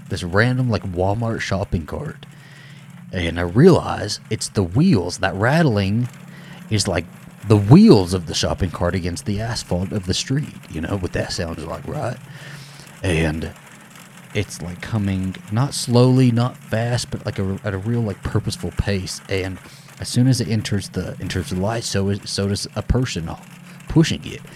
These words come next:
And it's this, this woman, and she's real tall, like, unnaturally tall, and she's real skinny. And I could, maybe it, maybe it's how skinny she was that made her so tall looking. But she's real skinny, and she's, like, hunched over the shopping cart, and she's pushing the shopping cart,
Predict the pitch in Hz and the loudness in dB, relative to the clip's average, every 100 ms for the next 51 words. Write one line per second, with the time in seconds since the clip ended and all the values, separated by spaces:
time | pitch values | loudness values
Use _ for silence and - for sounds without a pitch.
0 | - - - 85 82 - 80 - - 87 | -18 -16 -10 -8 -8 -10 -12 -10 -10 -8
1 | 73 90 104 127 80 80 - - - - | -8 -2 0 0 -2 -10 -16 -20 -20 -20
2 | - - - 85 85 73 92 127 143 82 | -20 -20 -12 -8 -6 -6 0 0 0 0
3 | 104 95 - - - - - 90 82 120 | -2 -2 -4 -12 -18 -20 -10 -8 -2 0
4 | 135 123 113 107 104 92 92 87 - 90 | 2 0 0 -2 -2 -2 -4 -4 -8 -10
5 | 82 85 123 151 143 - - 104 92 - | -10 -6 -2 0 0 -4 -4 -4 -4 -8
6 | - - - 110 117 143 156 123 107 110 | -10 -12 -8 -6 -4 -2 -2 -2 -2 0
7 | 131 117 104 - - 98 92 85 78 90 | -2 -2 -6 -6 -4 -4 -4 -6 -8 -10
8 | 92 - 92 87 87 87 - 95 98 101 | -10 -10 -8 -8 -8 -8 -8 -6 -6 -10
9 | - 92 80 - - - - - - - | -12 -12 -12 -12 -14 -16 -20 -20 -14 -6
10 | - 85 120 135 - 123 117 95 87 95 | -6 2 2 4 0 0 0 -2 -4 -4
11 | 95 - 131 127 120 113 101 98 - 107 | -4 2 2 2 -2 -2 -4 -6 -4 -4
12 | - 98 - 135 92 87 82 87 - 113 | -4 -4 -4 -6 -4 -6 -6 -8 -6 -2
13 | 107 98 95 90 92 98 - 90 - - | 0 0 -2 -4 -6 -6 -6 -6 -6 -8